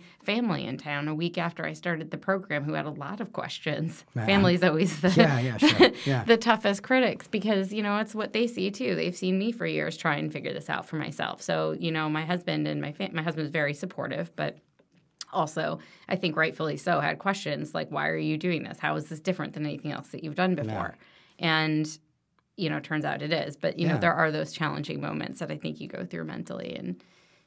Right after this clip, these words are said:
Speaker 1: you know, it's five weeks <laughs> of
Speaker 2: Yeah,
Speaker 1: the
Speaker 2: no,
Speaker 1: hardest part of the
Speaker 2: a-, a-, absolutely. And, you know, Heather, I'm gonna leave us on that note because that's just a great way to end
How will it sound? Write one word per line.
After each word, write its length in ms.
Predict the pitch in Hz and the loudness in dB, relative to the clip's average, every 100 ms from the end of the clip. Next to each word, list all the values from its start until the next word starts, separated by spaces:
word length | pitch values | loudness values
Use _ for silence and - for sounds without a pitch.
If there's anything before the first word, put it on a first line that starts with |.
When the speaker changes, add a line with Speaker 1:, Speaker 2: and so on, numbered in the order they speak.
| - | -12
Speaker 1:
you 60 | 175 | -10
know, 180 | - 170 | -10 -12
it's 100 | - | -14
five 180 | - 165 | -14 -12
weeks 360 | - - - - - | -14 -16 -16 -14 -12
<laughs> 160 | - - | -8 0
of 80 | 127 | 6
Speaker 2:
Yeah, 320 | 160 190 143 | 10 10 10
Speaker 1:
the 60 | |
Speaker 2:
no, 80 | 143 | 8
Speaker 1:
hardest 320 | 180 170 170 | 8 8 2
part 200 | - 156 | 0 -2
of 120 | - - | -2 -6
the 100 | 131 | -6
Speaker 2:
a-, 80 | - | -4
a-, 120 | 147 - 156 | -4 -2 0
absolutely. 880 | 151 - 147 143 147 135 113 98 | 0 2 0 2 2 0 -2 -4
And, 240 | 123 131 131 | 2 6 6
you 100 | 139 | 6
know, 200 | 135 120 | 4 4
Heather, 280 | 135 131 117 | 2 2 0
I'm 200 | 110 120 | 0 2
gonna 240 | 127 120 | 2 2
leave 260 | 113 131 123 | 2 2 2
us 220 | 123 113 | 0 -2
on 200 | 101 101 | -4 -4
that 220 | 107 110 | -4 -4
note 420 | 95 107 110 98 - | -6 -6 -6 -8 -10
because 560 | 98 - 104 101 101 | -10 -4 -4 -4 -4
that's 260 | 110 120 - | -6 -4 -6
just 240 | 110 - | -8 -8
a 60 | 95 | -8
great 260 | 107 104 | -8 -8
way 180 | 101 104 | -8 -8
to 200 | 98 95 | -8 -8
end 400 | 101 101 101 101 | -8 -8 -8 -10